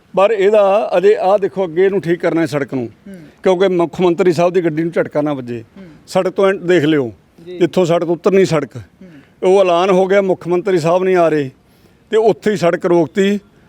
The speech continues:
Speaker 1: ਔਰ ਟਾਇਲਾਂ ਤੁਹਾਨੂੰ ਜਾ ਕੇ ਦੇਖ ਲਿਆ ਜੀ ਅੱਗੇ।
Speaker 2: ਅੱਛਾ, ਉਦੋਂ ਬਾਅਦ ਬਣਾਈ ਨਹੀਂ ਉਹ?
Speaker 1: ਟਾਇਲਾਂ ਟੁੱਟੀਆਂ ਪਈਆਂ,
Speaker 2: ਹੂੰ।
Speaker 1: ਬਣਾਈ ਨਹੀਂ, ਉੱਥੇ ਹੀ ਰੋਕਤੀ।
Speaker 2: ਹੂੰ।
Speaker 1: ਆਹ ਜਿਹੜੀ ਸੜਕ ਆ, ਤੂੰ ਦੇਖ ਲਿਆ ਜੀ ਅੱਗੇ, ਐਂਟਰੀ ਪੁਆਇੰਟ ਦੇਖ ਲਿਆ
Speaker 2: ਤੇ
Speaker 1: ਜੀ।
Speaker 2: ਜਿਵੇਂ ਸਰਕਾਰ ਗੱਲਾਂ ਕਰਦੀ ਹੈ ਖੇਡਾਂ ਨਾਲ, ਅਸੀਂ ਕਹਿੰਦੇ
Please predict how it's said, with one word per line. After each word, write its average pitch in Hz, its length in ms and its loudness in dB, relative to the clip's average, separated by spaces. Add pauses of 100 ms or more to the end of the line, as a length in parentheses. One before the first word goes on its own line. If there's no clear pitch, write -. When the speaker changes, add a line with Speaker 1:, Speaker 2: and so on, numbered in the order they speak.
(140)
Speaker 1:
ਔਰ 180 160 0
ਟਾਇਲਾਂ 180 300 2
ਤੁਹਾਨੂੰ 170 280 -2
ਜਾ 160 140 2
ਕੇ 160 80 -6
ਦੇਖ 156 200 -2
ਲਿਆ 151 160 0
ਜੀ 147 60 -2
ਅੱਗੇ। 135 180 -4
Speaker 2:
ਅੱਛਾ, 135 160 -8
ਉਦੋਂ 208 160 -10
ਬਾਅਦ - 100 -2
ਬਣਾਈ 196 260 -2
ਨਹੀਂ 214 140 -10
ਉਹ? 170 100 -12
Speaker 1:
ਟਾਇਲਾਂ 196 240 2
ਟੁੱਟੀਆਂ 202 300 -6
ਪਈਆਂ, 214 360 -2
Speaker 2:
ਹੂੰ। 180 180 -14 (220)
Speaker 1:
ਬਣਾਈ 208 300 2
ਨਹੀਂ, 254 100 2
ਉੱਥੇ 240 200 0
ਹੀ 277 40 0
ਰੋਕਤੀ। 233 380 0
Speaker 2:
ਹੂੰ। 196 260 -20 (560)
Speaker 1:
ਆਹ 202 120 4
ਜਿਹੜੀ 214 140 0
ਸੜਕ 185 280 -2
ਆ, 233 60 0
ਤੂੰ 220 100 -6
ਦੇਖ 208 160 0
ਲਿਆ 247 120 2
ਜੀ 240 80 -4
ਅੱਗੇ, 208 140 -2
ਐਂਟਰੀ 208 280 -2
ਪੁਆਇੰਟ 196 220 0
ਦੇਖ 190 160 0
ਲਿਆ 185 140 -2
Speaker 2:
ਤੇ - 20 -6
Speaker 1:
ਜੀ। 208 60 -10
Speaker 2:
ਜਿਵੇਂ 311 140 -12
ਸਰਕਾਰ 214 480 -2
ਗੱਲਾਂ 214 240 -6
ਕਰਦੀ 202 260 -6
ਹੈ 214 40 -4
ਖੇਡਾਂ 208 280 -4
ਨਾਲ, 233 140 -2
ਅਸੀਂ 214 140 -10
ਕਹਿੰਦੇ 240 160 -6